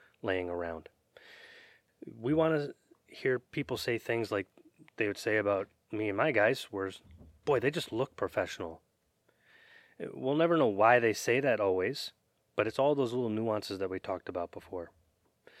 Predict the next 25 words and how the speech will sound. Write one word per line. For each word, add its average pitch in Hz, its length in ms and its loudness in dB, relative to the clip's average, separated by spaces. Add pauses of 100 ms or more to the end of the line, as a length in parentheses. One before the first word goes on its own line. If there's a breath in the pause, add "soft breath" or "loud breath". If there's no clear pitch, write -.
(400 loud breath)
So 135 320 4
we 143 140 4
don't 190 120 6
wanna 170 160 6
be 156 140 6
like 147 200 4
that 131 140 0
guy 127 200 4
not 107 280 0
knowing 123 460 0
the 104 80 -4
work 104 360 -4 (140)
that 101 120 -2
he 101 100 -4
misses 117 400 -4
by 92 180 -2
not 104 240 -2
looking 101 360 -4
professional. 92 640 -6 (680 loud breath)
So 135 360 4 (280)
step - 240 2
back 180 180 4
for 160 120 4
a 143 40 6
moment. 127 280 2